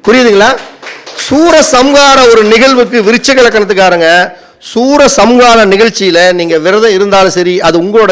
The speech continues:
தனிப்பட்ட விஷயம். அந்த சூரசம்ஹார நிகழ்வு நடக்கும் பொழுது அந்த ச-, இது பாத்தீங்களா, அந்த முருகன் போய் அந்த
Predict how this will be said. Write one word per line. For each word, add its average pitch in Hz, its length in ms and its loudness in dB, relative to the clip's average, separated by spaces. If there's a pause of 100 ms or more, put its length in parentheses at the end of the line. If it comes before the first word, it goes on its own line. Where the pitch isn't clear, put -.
(120)
தனிப்பட்ட 190 380 -2
விஷயம். 151 360 -6 (600)
அந்த 180 140 0 (120)
சூரசம்ஹார 254 880 0
நிகழ்வு 233 320 2
நடக்கும் 190 320 -2
பொழுது 156 260 0 (540)
அந்த 175 180 -2 (600)
ச-, 170 260 0
இது 202 180 -6
பாத்தீங்களா, 202 440 0
அந்த 165 160 -2
முருகன் 240 360 -2
போய் 214 160 2 (140)
அந்த 175 140 -2